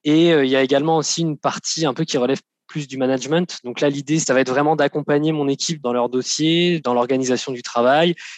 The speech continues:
et également de les aider à développer leurs compétences, que ce soit au sein de l'équipe ou même, euh, au sein du groupe Canal, car il faut savoir qu'il y a des passerelles qui existent en interne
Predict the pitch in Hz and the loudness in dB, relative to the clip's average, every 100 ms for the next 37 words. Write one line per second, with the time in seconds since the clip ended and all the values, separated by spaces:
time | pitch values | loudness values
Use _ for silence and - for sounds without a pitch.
0 | - 131 135 135 170 147 135 139 139 160 | -2 0 2 2 2 0 -2 -2 2 2
1 | 151 139 139 135 147 120 127 131 127 170 | 2 0 -2 0 0 -2 -6 -4 -2 -2
2 | - - _ - - - - 147 - 160 | -2 -8 _ -20 -20 -14 -6 -4 0 0
3 | - 175 - 180 156 147 - - - _ | 2 0 2 0 0 -2 -4 -6 -10 _
4 | 147 151 175 202 156 143 147 139 175 170 | -6 2 4 4 2 2 0 0 2 0
5 | 135 135 156 151 139 196 202 - _ _ | -2 -6 -2 0 2 2 0 -6 _ _
6 | - 160 156 147 147 - 185 - 147 131 | 0 2 2 0 -2 0 0 0 -2 0
7 | 127 123 - 147 - 156 151 - 123 120 | 2 0 0 -2 0 -2 -2 -4 -4 -4
8 | 151 135 120 120 170 196 185 | -4 -2 -2 0 2 2 0